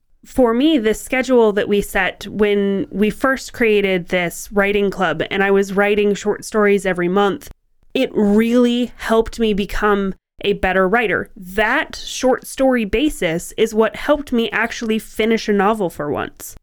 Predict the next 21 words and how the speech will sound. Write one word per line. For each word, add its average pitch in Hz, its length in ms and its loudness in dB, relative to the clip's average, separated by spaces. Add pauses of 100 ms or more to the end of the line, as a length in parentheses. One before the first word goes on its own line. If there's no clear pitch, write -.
(500)
So 214 480 4 (120)
once 269 360 2
you've 311 160 4
written 285 240 4
the 269 80 2
short 226 320 0
story, 202 340 2
go 269 180 2
out 349 220 2
and 277 160 2
get - 180 0
feedback 185 540 -4
on 107 140 -2
it. - 140 -8
When 269 220 4
you 320 180 6
get 302 340 0
that 269 240 -2
feedback, 180 720 -4 (440)
apply 233 480 -2
it - 440 -6